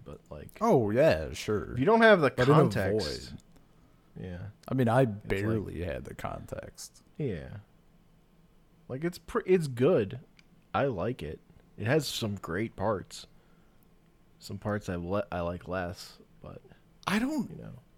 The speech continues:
Speaker 2: I don't know that I would ever read through the full thing again.
Speaker 1: Sure.
Speaker 2: Like, there are, I would go back to bits,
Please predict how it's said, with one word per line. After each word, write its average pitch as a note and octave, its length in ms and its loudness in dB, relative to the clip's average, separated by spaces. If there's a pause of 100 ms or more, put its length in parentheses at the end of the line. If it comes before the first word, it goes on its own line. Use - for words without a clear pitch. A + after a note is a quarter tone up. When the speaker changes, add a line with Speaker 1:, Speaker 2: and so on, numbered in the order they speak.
(140)
Speaker 2:
I F3 100 0
don't A3+ 300 0
know B2+ 240 2
that C3 140 4
I A#2+ 80 4
would A#2+ 160 2
ever A#2+ 280 0
read A2+ 460 -2
through G#2+ 220 -4
the G2+ 100 -2
full - 320 -6
thing - 280 -10
again. D2 360 -10 (2000)
Speaker 1:
Sure. - 460 -12 (680)
Speaker 2:
Like, C#3+ 160 4
there F3+ 160 4
are, B2+ 180 6
I D3 120 6
would D3 180 2
go G#2+ 140 4
back F#2+ 360 -2
to F#2 100 -8
bits, - 580 -12